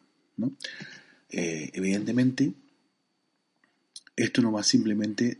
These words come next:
de, eh, el dato de presión fiscal. Eh, tiene mucho en cuenta, eh, la renta per cápita. Y evidentemente, como es lógico, yo pienso que el,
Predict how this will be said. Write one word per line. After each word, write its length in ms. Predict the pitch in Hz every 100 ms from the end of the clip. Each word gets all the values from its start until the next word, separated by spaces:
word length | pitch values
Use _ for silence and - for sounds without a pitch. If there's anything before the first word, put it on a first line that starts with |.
| -
de, 260 | 107 107 - -
eh, 360 | 104 92 87 82
el 180 | 95 90
dato 220 | 98 101
de 100 | 95
presión 320 | 87 90 90
fiscal. 460 | - 82 85 80 - - - - _
Eh, 800 | 90 85 80 78 71 - - - - - - _
tiene 220 | 107 98
mucho 320 | 95 98 -
en 80 | 90
cuenta, 520 | 90 98 92 90 92 - -
eh, 580 | 87 82 80 76 69 -
la 160 | 90
renta 320 | 87 90 90 92
per 160 | -
cápita. 400 | - 87 - - - - _ _ _ _ _ _ - - - - - _ _ -
Y 460 | 95 92 87 85
evidentemente, 720 | 85 92 107 113 110 107 95 92
como 280 | - - 127
es 100 | 110
lógico, 540 | 98 - 65 - - _ - - _ _ _ _ _ _ -
yo 220 | 107 107
pienso 360 | 104 107 - 92
que 160 | 92
el, 420 | 90 87 82 80